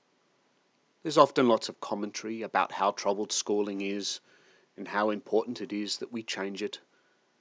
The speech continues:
At the same time, the parallel argument goes that schools are doing an incredible job given all they must increasingly contend with.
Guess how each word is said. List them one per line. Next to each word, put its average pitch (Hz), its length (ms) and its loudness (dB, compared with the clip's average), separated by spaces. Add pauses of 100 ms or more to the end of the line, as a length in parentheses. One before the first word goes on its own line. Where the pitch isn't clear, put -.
(680)
At 127 100 -18
the 135 80 0
same 143 300 4
time, 113 420 4 (540)
the 117 100 -4
parallel 135 640 2
argument 98 600 -4 (360)
goes 113 240 0
that 123 160 -6
schools 135 360 0
are 123 60 -4
doing 101 340 0
an 98 80 -4
incredible 117 540 -2
job 90 400 0 (340)
given 113 380 -2
all 110 260 0
they 123 140 -4
must 90 400 -8
increasingly 92 680 -6
contend 123 480 -8
with. - 320 -12